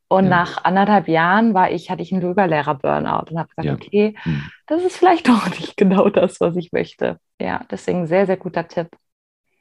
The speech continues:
Speaker 1: Vor allem als Yogalehrer, man gibt ja so viel in den Klassen. Das habe ich,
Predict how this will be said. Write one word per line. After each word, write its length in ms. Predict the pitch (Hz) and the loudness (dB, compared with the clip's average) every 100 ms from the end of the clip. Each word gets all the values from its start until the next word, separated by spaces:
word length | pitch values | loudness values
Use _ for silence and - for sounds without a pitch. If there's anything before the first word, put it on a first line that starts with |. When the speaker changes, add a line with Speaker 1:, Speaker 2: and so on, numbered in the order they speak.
| _ _ _ _ | _ _ _ _
Speaker 1:
Vor 140 | - - | -2 0
allem 200 | 175 190 | 2 2
als 180 | 185 | 0
Yogalehrer, 560 | 175 170 175 170 165 165 | -2 0 2 2 2 0
man 200 | 160 165 | 0 -2
gibt 240 | 185 190 | -4 -4
ja 160 | 185 165 | -4 -4
so 300 | 139 175 180 | -4 -4 -6
viel 280 | - - 180 | -6 -4 -2
in 120 | 156 | -2
den 120 | 147 | -6
Klassen. 420 | 147 - 160 - 160 | -8 -8 -8 -6 -8
Das 140 | - | -6
habe 120 | 165 - | -6 -6
ich, 100 | 160 | -8